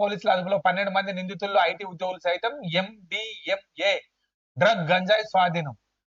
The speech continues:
అంతర్రాష్ట్ర గంజాయి సరఫరా ముఠా అరెస్ట్. పదమూడు మందిని అరెస్టు చేసి అదుపులోకి తీసుకున్న పోలీసులు.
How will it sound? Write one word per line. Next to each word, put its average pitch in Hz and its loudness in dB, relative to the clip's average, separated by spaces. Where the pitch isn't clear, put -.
అంతర్రాష్ట్ర 208 4
గంజాయి 190 2
సరఫరా 185 2
ముఠా 175 2
అరెస్ట్. 180 2
పదమూడు 180 0
మందిని 180 -2
అరెస్టు 175 0
చేసి 180 -4
అదుపులోకి 160 -2
తీసుకున్న 151 -6
పోలీసులు. 120 -8